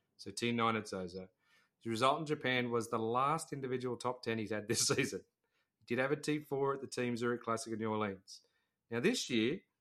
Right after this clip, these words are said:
not as good, but T twenty-five and T forty-two the last two weeks. Again, not as good as last year, but they're starting to show signs of life. He had a third round sixty-five last week, and at a hundred thirty to one, might be worth a nibble as he sits twenty-fifth on tour in greens in reg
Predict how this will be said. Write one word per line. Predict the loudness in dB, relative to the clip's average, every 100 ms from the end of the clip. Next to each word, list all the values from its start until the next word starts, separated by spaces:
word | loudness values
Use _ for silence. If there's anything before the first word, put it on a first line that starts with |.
| _
not | -4 0
as | 0 4
good, | 6 6
but | 4 -4
T | -2 -2
twenty-five | 0 -2 0 2 2 2
and | 0
T | -2 -2
forty-two | -2 -2 -2 -2 0
the |
last | 4 4 2
two | -2 -2
weeks. | -2 -4 -12 -14 _ _ _ -8
Again, | 0 2 4
not | 2
as | 2
good | 2
as | 2 2
last | 0 0 -6
year, | -4
but | 2 2 0 -8
they're | -4 -4
starting | 2 4 6 4
to |
show | -2 0
signs | 0 0 0 0
of | -2
life. | 0 2 2 -2 _ _ _ _ _
He | -8
had |
a | -4
third | 0 2
round | 4 4
sixty-five | 2 -6 -8 -4 4 4 4
last | 2 2 -2
week, | -4 -4 -2
and | -2
at | 0
a |
hundred | 2 2 2 0
thirty | 0 2
to |
one, | 2 2 2 -2 _ _ _ _
might | -2 6 6
be | 8
worth | 4 4
a |
nibble | 2 2 2
as | 2
he | 0
sits | 0 0 0
twenty-fifth | 0 2 2 2 0 2
on | 0
tour | 2 2 2
in |
greens | 2 2 2
in | 2
reg | 4 4 4